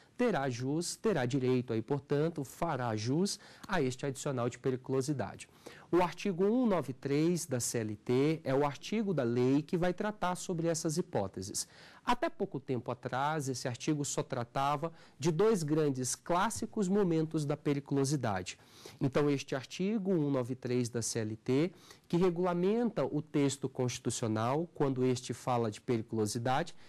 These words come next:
vai dizer, e dizia até pouco tempo atrás,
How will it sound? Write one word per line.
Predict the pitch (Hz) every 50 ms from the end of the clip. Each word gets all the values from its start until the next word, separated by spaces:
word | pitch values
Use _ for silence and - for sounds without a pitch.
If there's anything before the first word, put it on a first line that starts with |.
| - - - - -
vai | 160 151 190 202 220 220
dizer, | 175 175 170 143 127 139 156 175 208 247 - -
e | 170 160
dizia | 143 170 175 151 131 - 175 208 240 254 220 156 127 -
até | - 127 - - 131 123
pouco | - - 127 113 - -
tempo | - - 110 104 107 131
atrás, | 127 - 131 131 135 147 175 180 -